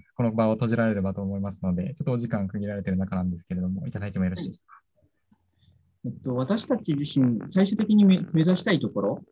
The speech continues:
Speaker 1: はい。
Speaker 2: っていうのが、あの、自分たちと関わる人、みんなが開発仲間、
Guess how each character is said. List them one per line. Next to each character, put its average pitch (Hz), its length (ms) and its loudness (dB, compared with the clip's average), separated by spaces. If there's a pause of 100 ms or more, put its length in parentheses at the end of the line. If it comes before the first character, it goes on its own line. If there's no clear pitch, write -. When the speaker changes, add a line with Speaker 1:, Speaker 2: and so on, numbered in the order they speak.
(100)
Speaker 1:
は - 140 -12
い。 98 120 -12 (520)
Speaker 2:
っ 104 80 -8
て 131 40 -6
い 131 60 -4
う 127 40 2
の 113 120 0
が、 113 280 0 (1400)
あ 113 60 -12
の、 110 120 -4 (200)
自 110 180 -6
分 226 100 4
た 262 80 2
ち 254 100 -6
と 131 80 -6
関 147 260 -2
わ 143 60 2
る 117 120 -2
人、 131 200 -4
み 127 200 6
ん 220 80 8
な 226 120 4
が 285 320 0 (500)
開 233 200 2
発 247 180 -2
仲 226 220 2
間、 98 220 -2